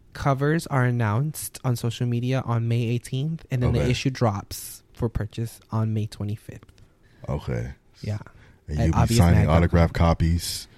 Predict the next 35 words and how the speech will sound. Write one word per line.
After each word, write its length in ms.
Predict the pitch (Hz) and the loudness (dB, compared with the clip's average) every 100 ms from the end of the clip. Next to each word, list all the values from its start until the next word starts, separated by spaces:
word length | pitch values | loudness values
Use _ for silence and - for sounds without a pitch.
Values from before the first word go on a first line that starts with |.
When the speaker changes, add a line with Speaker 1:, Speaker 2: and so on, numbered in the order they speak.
| - - _ | -20 -20 _
Speaker 1:
If 140 | 151 | 2
Speaker 2:
for 60 | 147 | 2
Speaker 1:
sh-, 40 | - | 4
if 140 | 156 170 | 4 4
somebody 320 | 269 240 226 | 6 6 10
wants 360 | - 156 185 196 | 10 10 8 8
Speaker 2:
<laughs> 180 | 147 | 8
Speaker 1:
one, 180 | 143 143 | 8 6
shoot, 380 | 151 - 214 156 | 2 4 6 6
yeah, 500 | 135 151 214 156 127 | 6 4 4 4 4
I 40 | 147 | 4
don't, 120 | 127 | 4
I 80 | 104 | 4
don't 140 | 175 175 | 2 0
see 140 | 190 | 0
why 180 | 170 151 | 2 2
not. 520 | 139 160 151 123 - | 2 2 2 0 -2
Um, 560 | 131 127 120 117 113 110 | -2 0 2 0 -2 -4
I'm 100 | 135 | 0
actually 400 | 139 131 151 139 | 0 0 0 -2
going 300 | 127 131 127 131 | 0 0 0 0
to 100 | 131 | -2
New 100 | 123 | 0
York 300 | 117 123 - | 2 2 0
next 260 | 120 - | -4 -4
week 220 | 135 131 - | -6 -6 -4
to 220 | 127 110 | -2 4
Speaker 2:
Oh, 100 | 104 | 6
Speaker 1:
shoot 60 | 92 | 8
Speaker 2:
wow. 100 | 98 | 6
Speaker 1:
the 80 | |
cover. 400 | 69 - 123 120 - - - - - _ _ - | 6 2 0 -2 -6 -20 -20 -20 -20 _ _ -6
Um, 400 | 135 131 127 127 | -4 -2 -4 -2
with, 240 | 131 - | -2 -4
with, 300 | 131 131 127 | -4 -2 -2